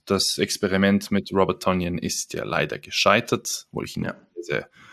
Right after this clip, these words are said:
Speaker 1: mag und auch ein, äh, Bears-Fan war als Kind. Aber es hätt-, es sollte nicht sein. Und Gerald Everett wird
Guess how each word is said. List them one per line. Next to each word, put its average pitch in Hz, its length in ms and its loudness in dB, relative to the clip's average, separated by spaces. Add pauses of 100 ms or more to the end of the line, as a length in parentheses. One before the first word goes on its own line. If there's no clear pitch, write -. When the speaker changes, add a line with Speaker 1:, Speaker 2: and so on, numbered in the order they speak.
(240)
Speaker 1:
mag 92 540 6
und 87 180 -2
auch 85 280 -4
ein, 85 260 -4
äh, 82 320 -4 (680)
Bears-Fan 87 720 0
war 95 500 8
als 92 220 -6
Kind. 120 380 4 (600)
Aber 98 500 8
es - 400 0 (140)
hätt-, - 400 -4
es - 320 -4
sollte 110 360 4
nicht 101 240 2
sein. 69 260 0
Und 98 260 0
Gerald 110 200 4
Everett 120 360 6
wird 117 280 2